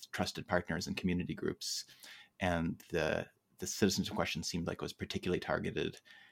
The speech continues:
at trying to decrease the participation of,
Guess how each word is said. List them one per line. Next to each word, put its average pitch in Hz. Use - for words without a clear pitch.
at -
trying 82
to -
decrease -
the 80
participation -
of, -